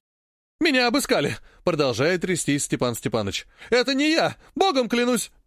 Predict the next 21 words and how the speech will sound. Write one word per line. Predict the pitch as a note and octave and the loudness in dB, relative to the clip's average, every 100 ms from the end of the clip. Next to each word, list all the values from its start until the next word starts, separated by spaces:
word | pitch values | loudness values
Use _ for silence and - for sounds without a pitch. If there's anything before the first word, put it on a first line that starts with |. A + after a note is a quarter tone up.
| _ _ _ _ | _ _ _ _
«Я | A2 A#2 B2+ B2+ A#2 | -2 0 2 2 2
провел | C3 C3 C3 A#2 | 0 2 0 0
правительский | C3 B2 B2 B2 - C3+ | 0 0 0 -2 -2 -2
обряд», | B2+ D#3 F#2 - - - _ _ _ - | 0 -2 -4 -10 -14 -16 _ _ _ -2
лениво | D3+ F3 A3+ G#3 | 0 0 0 0
заявляет | F3+ F3 D#3+ C#3+ - | 0 2 2 0 0
Фирсов, | G3 A#3 A#3+ - | -2 0 -2 0
поглаживая | F3+ E3+ D3+ D3 D3+ | 0 2 0 0 0
бороду. | B2+ B2 A2 A2 G#2 _ _ _ _ _ - | 0 0 0 -2 -6 _ _ _ _ _ -6
«Астрал | A2+ C3 - E3 F#3 E3 | -2 -2 0 0 2 0
сказал, | - E3+ C#3+ D#3+ F3+ D3+ | 0 0 0 2 0 0
что | - D3+ C#3 | 0 0 0
артефакт | C3 D3 - D#3 - | 0 -2 -2 -2 -2
вернется | C3+ D#3+ F3 D3 - - | -2 0 0 -2 -2 -2
в | F#2+ | -2
Академию». | G2 G#2 G2 F#2+ F#2+ F#2+ E2 _ _ _ _ _ _ _ _ - | -2 -2 -2 -4 -4 -6 -8 _ _ _ _ _ _ _ _ -6
«Ефрем | G2+ A2 C3 C#3+ | -2 0 0 0
Кузьмич, | C#3 C#3 D#3+ A#2 - | 0 0 0 -2 -2
когда | - C3 C#3+ | -2 0 0
именно | F3 E3+ B2 | 0 0 0
вернется?» | A#2 A2 G#2+ G#2 - G#2+ | 0 0 0 -2 -2 -4